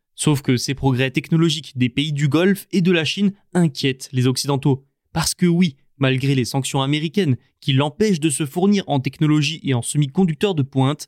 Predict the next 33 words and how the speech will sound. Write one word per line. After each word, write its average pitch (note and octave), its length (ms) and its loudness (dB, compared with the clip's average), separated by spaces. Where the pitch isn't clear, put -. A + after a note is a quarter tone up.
la E3+ 140 2
Chine E3 320 -2
progresse C#3+ 500 0
dans D3+ 140 -2
les C#3+ 120 0
puces C3+ 380 -4
et F#3+ 80 2
donc C3+ 340 0
dans C#3+ 240 -2
l'I D3 220 -2
A. A#2+ 160 -10
Récemment, C3+ 460 2
les D3 180 0
États-Unis C3+ 420 -2
ont C#3 100 0
étendu D3+ 360 -2
les D3 120 -2
restrictions D3+ 520 -4
à - 20 0
l'exportation E3+ 640 -4
pour B2+ 200 -2
les A2+ 180 -4
unités D3+ 340 0
de D#3+ 80 -2
traitement D#3+ 460 -4
graphique D#3+ 500 -4
fabriquées B2+ 440 0
par C3+ 320 -4
Nvidia C3+ 540 0
et B2 160 -4
A C#3 80 -4
M D3+ 160 2
D. D#3 280 0